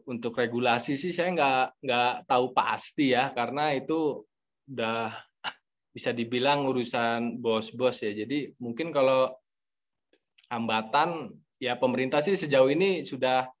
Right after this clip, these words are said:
sudah mendukung ya, sudah mendukung supaya banyak lapangan-lapangan panas bumi yang belum dieksplorasi dan beroperasi itu sudah dilakukan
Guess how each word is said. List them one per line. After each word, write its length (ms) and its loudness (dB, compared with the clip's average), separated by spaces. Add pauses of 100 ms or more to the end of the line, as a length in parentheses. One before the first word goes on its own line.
(400)
sudah 240 -2
mendukung 640 2
ya, 240 -2
sudah 240 -4
mendukung 800 2
supaya 560 4
banyak 320 -2
lapangan-lapangan 880 0
panas 320 -2
bumi 240 -2
yang 160 2
belum 240 -2
dieksplorasi 960 -2
dan 240 -2
beroperasi 640 -4
itu 320 -4 (960)
sudah 240 -2
dilakukan 1400 0